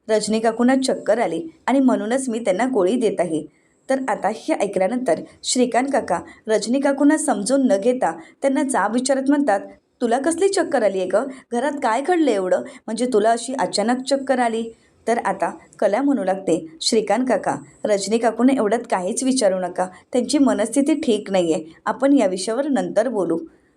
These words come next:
परंतु श्रीकांत काका कलाच्या बोलण्याकडे दुर्लक्ष करत रजनी काकूंना म्हणतात, "रजनी, मी तुला प्रश्न विचारतोय,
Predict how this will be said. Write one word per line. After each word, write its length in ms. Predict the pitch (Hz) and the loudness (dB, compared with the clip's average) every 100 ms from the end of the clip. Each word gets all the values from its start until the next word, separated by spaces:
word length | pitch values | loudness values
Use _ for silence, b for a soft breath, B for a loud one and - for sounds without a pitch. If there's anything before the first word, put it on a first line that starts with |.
| - | -8
परंतु 320 | 185 185 190 | -6 -4 -2
श्रीकांत 440 | 233 - 175 175 233 | -2 0 0 0 0
काका 260 | 254 254 180 B B | -2 -2 -4 B B
कलाच्या 380 | - 233 262 320 | -2 0 0 0
बोलण्याकडे 540 | 302 262 233 233 269 285 | 2 2 0 0 0 0
दुर्लक्ष 520 | - 190 214 247 330 | 2 2 0 0 -2
करत 300 | 302 202 170 - B B - | 0 0 -2 -4 B B -2
रजनी 320 | 196 190 233 | -2 0 -2
काकूंना 360 | 254 262 277 285 | 0 0 2 4
म्हणतात, 320 | 285 262 175 - B - | 4 4 -2 -4 B 0
"रजनी, 320 | 214 202 254 | 0 2 2
मी 120 | 285 269 | 2 2
तुला 200 | 226 196 | 2 2
प्रश्न 320 | 254 269 262 262 | 2 0 0 0
विचारतोय, 640 | 220 - 196 185 180 170 | -2 0 0 0 2 0